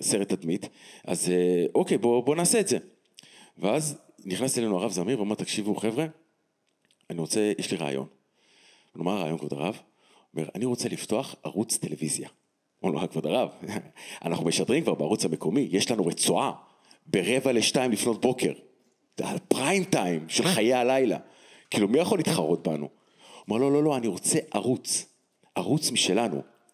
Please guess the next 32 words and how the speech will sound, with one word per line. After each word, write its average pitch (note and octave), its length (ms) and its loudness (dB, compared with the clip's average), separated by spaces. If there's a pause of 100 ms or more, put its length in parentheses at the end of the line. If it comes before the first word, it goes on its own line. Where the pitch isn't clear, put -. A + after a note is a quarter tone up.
(440)
ואז F2 120 0
אתה F2+ 100 -6
אומר, D#2 140 0
"וואו, E2+ 760 0 (240)
<laughs> D#3 500 -8
כבוד - 240 -6
הרב, F2+ 320 0 (100)
כאילו, C#2+ 360 -4
ערוץ?" - 680 0 (480)
הוא - 100 -16
אומר, A2 100 -4
"כן, D4+ 280 0 (280)
מה?" E3 380 -4 (520)
ואני F#2 100 2
זוכר B2 180 0
שאחד C3 240 0
החבר'ה C3+ 220 2
במשרד B2 300 0
אמר, C#3 200 0
"מה, D#3+ 540 0 (400)
הגיוני D3+ 340 2
לגמרי." F3+ 420 2
הוא A#2 100 -6 (800)
אומר, A2 140 0
"אפילו E3+ 280 4
נמלה D3+ 280 2
בדרום D3 260 2
אפריקה, C#3 560 0
יש A#2+ 120 0
לה A#2 60 0
שתי - 140 0
ערוצים, F2+ 340 0